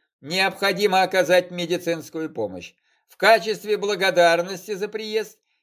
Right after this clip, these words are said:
я поищу для него достойного мага лечения,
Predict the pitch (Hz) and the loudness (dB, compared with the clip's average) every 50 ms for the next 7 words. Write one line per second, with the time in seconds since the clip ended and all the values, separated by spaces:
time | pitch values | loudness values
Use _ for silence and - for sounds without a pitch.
0 | _ _ - 117 120 165 220 240 226 - 233 240 247 247 240 214 170 - - 202 | _ _ -16 -8 0 4 6 6 6 4 0 -4 -4 -4 -6 -6 -8 -8 -6 -4
1 | 170 151 131 147 151 156 151 156 160 160 170 190 220 202 147 123 156 156 151 151 | -4 -4 -2 0 0 0 0 -2 -4 -2 0 0 -2 -2 0 2 2 2 2 0
2 | - - - 190 190 196 202 208 202 202 202 196 202 190 170 156 156 156 151 156 | -4 -12 -8 -4 -4 -2 -4 -4 -6 -8 -8 -6 -6 -4 -2 -2 0 2 2 2
3 | 151 156 151 151 - 135 131 123 117 113 113 110 113 | 2 2 0 -2 -4 -4 -4 -4 -4 -4 -10 -10 -12